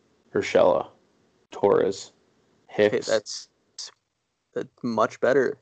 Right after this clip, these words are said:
Speaker 2: It's much
Speaker 1: Odor,
Speaker 2: better.
Speaker 1: Odor batting ninth. We're finally figuring some stuff out.
Speaker 2: <laughs> It's definitely better.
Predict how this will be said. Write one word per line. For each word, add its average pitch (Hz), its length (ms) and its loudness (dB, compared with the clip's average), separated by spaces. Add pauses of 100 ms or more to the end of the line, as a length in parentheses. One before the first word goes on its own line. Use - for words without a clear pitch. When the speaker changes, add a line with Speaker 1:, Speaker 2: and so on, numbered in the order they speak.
Speaker 2:
It's - 200 -10
much 110 340 0
Speaker 1:
Odor, 113 180 6
Speaker 2:
better. 113 320 6 (140)
Speaker 1:
Odor 104 460 6
batting 101 380 2
ninth. 98 460 -4 (540)
We're 98 100 -4
finally 101 440 2
figuring 101 540 0
some 101 200 -6
stuff - 280 -2
out. 95 280 2 (220)
Speaker 2:
<laughs> - 300 -14 (180)
It's - 220 -2
definitely - 540 -12
better. 117 340 0